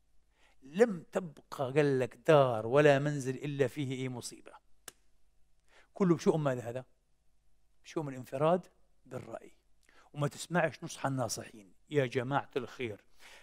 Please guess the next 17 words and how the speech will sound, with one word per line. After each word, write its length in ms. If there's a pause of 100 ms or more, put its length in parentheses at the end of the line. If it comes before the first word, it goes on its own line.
(100)
لما 280
الأمر 320
يخصك 540
أنت 180
لحالك، 600 (380)
روح 300
اعمل 260
اللي 120
بدك 300
إياه 100
يا 60
أخي. 160 (440)
نجحت، 640 (360)
فشلت، 640
أنت 140
بتتحمل 400
التبعة. 420